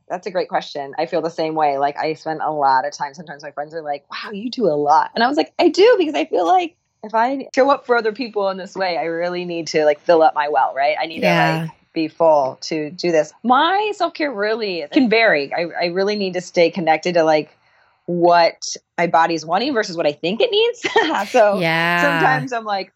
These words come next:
Speaker 1: "I must do yoga four to five, four times a week, and I mu-, for this long." And I'm like,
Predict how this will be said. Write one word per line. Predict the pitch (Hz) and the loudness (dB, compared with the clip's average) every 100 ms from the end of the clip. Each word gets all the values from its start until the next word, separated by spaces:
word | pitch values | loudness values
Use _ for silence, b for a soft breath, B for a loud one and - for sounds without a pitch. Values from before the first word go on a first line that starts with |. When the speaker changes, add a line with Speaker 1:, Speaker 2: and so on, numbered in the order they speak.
| - | -2
Speaker 1:
"I | 302 320 320 | 0 0 -4
must | 294 302 294 - | -8 -10 -10 -10
do | 285 | -8
yoga | 285 277 269 254 | -4 -6 -6 -12
four | - 277 277 | -8 -8 -6
to | |
five, | - 262 277 _ _ | -6 -6 -8 _ _
four | 294 | -6
times | - 269 247 | -6 -8 -10
a | 285 | -6
week, | 285 269 214 | -4 -4 -4
and | 196 185 | -6 -4
I | 196 | -4
mu-, | 226 233 - | -2 -2 -2
for | 240 | -4
this | 285 311 | -4 -4
long." | 285 262 226 202 | -2 0 0 -2
And | 208 | -4
I'm | |
like, | 208 208 | -6 -8